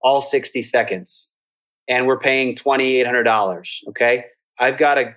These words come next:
a buddy of mine who called me and said he's doing radio, and he's paying for one station, he's paying almost a thousand a month for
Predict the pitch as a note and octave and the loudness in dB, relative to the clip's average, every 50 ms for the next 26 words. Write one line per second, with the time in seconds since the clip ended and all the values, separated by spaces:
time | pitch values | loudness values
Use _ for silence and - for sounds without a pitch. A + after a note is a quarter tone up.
0 | - D3+ B2 G2+ C3+ C3+ C#3+ D3 C#3 C3+ C3 B2 B2 A#2 A#2+ A#2 - - - C3 | -6 -6 -2 0 2 2 2 2 0 0 0 0 0 -2 -4 -10 -8 0 2 2
1 | C3+ D3+ D3+ D3+ C3 A#2+ A2+ A2 - - A#2+ A#2+ A#2 A2 A#2+ C3 B2 A2+ A2 A#2 | 2 2 2 0 0 0 -2 -2 0 0 0 0 -2 -4 -4 -4 -2 0 0 0
2 | B2+ - C3+ C3 A#2 A2 A2 A2 A2+ - - C3 A2 G#2+ C#3+ E3+ F#3 F3+ - - | 2 2 2 2 2 4 2 2 0 -2 -6 -10 -6 -2 0 0 0 -2 -4 -6
3 | - C3 B2+ B2+ B2+ B2 B2 A#2+ B2 B2+ - - - - A#2+ A2+ A2+ A2+ B2+ C#3 | -4 -2 0 0 0 0 -2 -2 -4 -8 -12 -10 -2 0 0 0 2 2 2 2
4 | D3+ D#3+ E3+ D#3+ - - C#3+ C#3 D3 D#3 D3+ - C3 A2+ A2 A2 A#2+ A#2+ A#2 - | 2 0 -2 -4 -4 0 0 2 2 0 -2 -2 -4 -4 -4 -4 -6 -8 -10 -8
5 | - - B2+ B2 B2 B2 B2 A#2+ A#2+ A#2+ - - C3 C#3 D3+ D3 C#3+ - - A#2 | -4 -2 -2 0 0 -2 -2 -4 -6 -8 -4 -4 0 2 2 0 0 0 -2 -4
6 | - - - A#2+ A#2+ C3 C#3+ C3+ C#3 D3+ C3+ B2 A#2+ B2+ C3+ B2+ A2+ A2 A2 - | -2 0 2 2 4 4 2 0 0 -2 -2 0 0 2 2 2 0 -2 -4 -10
7 | _ _ _ _ _ _ _ _ _ _ _ _ _ - B2 A#2+ B2 A#2+ A#2+ A#2+ | _ _ _ _ _ _ _ _ _ _ _ _ _ 2 4 4 6 4 4 4
8 | A#2+ A#2 A2+ A2+ | 2 2 0 -4